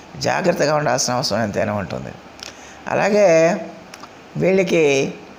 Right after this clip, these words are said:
ఈ వారం ప్రారంభంలోని వారం మధ్య నుంచి కొంచెం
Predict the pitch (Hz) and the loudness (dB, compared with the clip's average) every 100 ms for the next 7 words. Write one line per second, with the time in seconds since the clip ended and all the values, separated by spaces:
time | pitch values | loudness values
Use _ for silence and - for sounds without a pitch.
0 | - - - 180 160 147 190 190 165 147 | -20 -14 -4 0 2 2 2 0 0 0
1 | 170 180 175 170 165 170 202 - - - | 2 2 2 4 2 2 0 -6 -16 -20
2 | - - - - - - - - - - | -20 -20 -20 -20 -20 -20 -20 -20 -20 -20
3 | - - - - - - 123 123 143 147 | -20 -20 -20 -18 -16 -12 -4 0 0 0
4 | 131 117 123 117 107 107 - - - - | 0 0 -2 -4 -4 -6 -8 -14 -20 -20
5 | - - - - 156 175 185 135 | -20 -20 -14 -2 -2 2 2 2